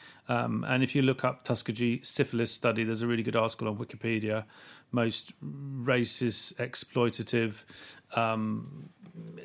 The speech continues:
cruel, inhumane study, I think, potentially that ever, perhaps. Um, so read up about that. Uh, do I think, uh, Freud? So I think, firstly, there's a number of things at play here. I think there might be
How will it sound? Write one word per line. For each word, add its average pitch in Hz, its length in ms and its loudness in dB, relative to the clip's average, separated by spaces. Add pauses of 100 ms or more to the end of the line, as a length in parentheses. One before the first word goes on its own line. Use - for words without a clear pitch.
(160)
cruel, 131 480 4
inhumane 123 680 0
study, 113 380 0
I 113 80 -4
think, 113 240 -4
potentially 123 600 -4
that 113 280 -4 (1500)
ever, 110 440 2
perhaps. 104 640 -4
Um, 120 240 4
so 123 320 4
read 131 260 4
up 120 140 2
about 123 200 2
that. 120 160 -2 (200)
Uh, 175 400 6 (120)
do 196 520 6
I 175 500 6
think, 175 600 2
uh, 175 380 6
Freud? 165 360 4
So 196 320 8
I 214 240 10
think, 180 300 4
firstly, 170 300 4
there's 143 180 4
a 151 40 4
number 170 380 4
of 151 80 2
things 139 240 2
at 135 80 -2
play 135 180 2
here. 123 220 -2
I 131 60 2
think 139 720 -2 (160)
there 143 100 6
might 147 260 4
be 127 380 4